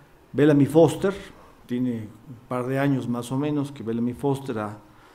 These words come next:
también empezado a definir esta crisis como epocal. Yo empecé a escribir mis ensayos sobre esta crisis como crisis epocal hacia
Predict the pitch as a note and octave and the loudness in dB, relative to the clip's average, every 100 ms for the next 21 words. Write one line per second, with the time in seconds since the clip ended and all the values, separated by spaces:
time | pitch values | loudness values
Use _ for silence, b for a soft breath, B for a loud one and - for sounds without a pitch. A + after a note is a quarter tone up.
0 | b - B2 C#3+ C#3 C3 G#2+ C3+ C3+ C3 | b -8 0 2 2 -2 -2 0 2 0
1 | C3+ C#3+ C#3+ C3 C3 A#2+ C#3 C#3+ C#3 - | -2 0 0 -2 -4 -6 -2 -4 -4 -10
2 | A#2 A#2 D#3 E3+ E3+ E3+ - - C3+ B2 | -10 -6 -2 0 0 -2 -8 -8 -8 -4
3 | D3+ C#3+ C#3+ C#3+ D3 C#3+ A#2+ B2+ D3 D3+ | -2 0 0 2 0 0 -4 -6 -2 -2
4 | D3 C#3 A#2+ A#2+ C#3+ C3+ C#3+ B2 A#2 A#2+ | -2 -4 -6 -6 -8 -6 -6 -6 -8 -8
5 | A#2 - C#3+ C#3 - B B B B A#2 | -12 -6 -4 -4 -10 B B B B -12
6 | B2+ A2+ | -10 -12